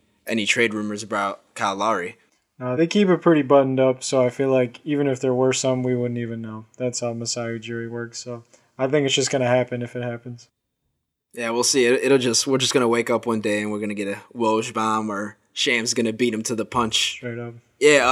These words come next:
Speaker 1: I mean, talking about trades and hot teams, hot trends, who would have thought that the Rockets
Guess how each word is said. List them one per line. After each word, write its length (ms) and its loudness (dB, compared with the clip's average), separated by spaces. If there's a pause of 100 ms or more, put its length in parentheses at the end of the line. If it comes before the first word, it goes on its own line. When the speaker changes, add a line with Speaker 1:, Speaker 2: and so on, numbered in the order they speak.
Speaker 1:
I 40 0
mean, 140 6
talking 320 6
about 220 8
trades 420 8
and 120 6
hot 300 4
teams, 480 4
hot 260 4
trends, 640 4 (1300)
who 160 8
would 180 6
have 120 4
thought 420 2 (220)
that 180 -2
the 100 4
Rockets 760 2